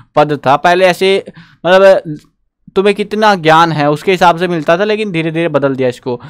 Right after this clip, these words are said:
सत्रह सौ पचास की संगोली की संधि के बाद पेशवा ने छत्रपति की संपत-, सत्ता का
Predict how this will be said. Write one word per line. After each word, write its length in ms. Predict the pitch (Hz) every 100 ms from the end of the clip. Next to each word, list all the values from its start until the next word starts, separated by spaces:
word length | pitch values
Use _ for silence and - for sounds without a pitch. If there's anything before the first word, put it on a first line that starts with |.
| - _
सत्रह 280 | 143 151 156
सौ 120 | 160
पचास 500 | 170 156 147 147 147
की 180 | - 147
संगोली 640 | 160 156 156 170 196 202
की 360 | 202 202 202 156
संधि 340 | 175 175 180
के 120 | 185
बाद 260 | 151 147 151
पेशवा 360 | 165 147 151 151
ने 100 | 165
छत्रपति 600 | 190 - 196 180 160 151
की 100 | 156
संपत-, 580 | 156 147 147 - _ 160
सत्ता 440 | 160 - 175 170
का 340 | 147 139 143